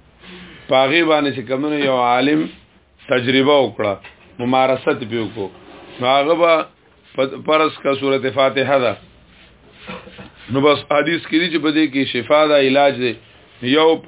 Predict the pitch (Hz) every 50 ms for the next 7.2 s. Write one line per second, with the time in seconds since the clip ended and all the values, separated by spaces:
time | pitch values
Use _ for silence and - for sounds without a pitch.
0 | 151 - 135 131 127 117 139 139 135 139 143 143 131 123 127 120 110 113 - -
1 | - - - - - - 127 147 170 170 - 175 165 - - 151 131 139 139 131
2 | 120 120 135 123 113 113 - - _ _ _ - 135 139 131 180 185 180 165 -
3 | 160 156 156 160 160 156 147 135 135 131 131 123 139 139 - - 135 135 131 117
4 | 123 120 101 120 113 113 110 - 131 135 139 139 139 139 139 - - - - -
5 | - - - _ - - 131 143 139 120 165 180 190 190 - 180 156 156 151 147
6 | 151 165 160 156 143 123 - 151 160 160 156 151 147 123 123 123 127 131 131 127
7 | 117 110 104